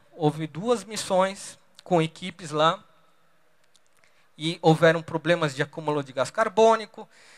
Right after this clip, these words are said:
simplesmente morreu toda a fauna, a biodiversidade, os alimentos que eles plantavam. Houve uma outra missão onde houve conflitos pessoais, en-, enfim.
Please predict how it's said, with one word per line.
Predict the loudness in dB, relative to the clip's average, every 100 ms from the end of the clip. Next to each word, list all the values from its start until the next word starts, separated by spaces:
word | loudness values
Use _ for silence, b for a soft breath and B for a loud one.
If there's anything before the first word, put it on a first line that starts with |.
| b b
simplesmente | -18 -16 -14 -8 -6 -6 -10 -16
morreu | -8 -2 0 2 2
toda | 2 0 0 0 -8 -12
a | -14
fauna, | -4 4 4 4 -2
a |
biodiversidade, | -6 -4 -6 -2 -4 -4 -8 0 2 2 0 -8 -20 b b b
os | -4 2
alimentos | 2 0 -6 -8 -8
que | -8
eles | -8
plantavam. | -6 -8 -6 -2 2 2 0 -18 b b b b _ _ _ -4
Houve | 0 0
uma | 0 2 4
outra | 4 2 -2
missão | -2 -2 0 2 2 2
onde | 2 6
houve | 4 4
conflitos | 0 -2 -2 -8 -8 -8 -10 -10
pessoais, | -4 -6 0 2 2 0 -4 -14 -16
en-, | -20 -20 _
enfim. | -18 -12 -12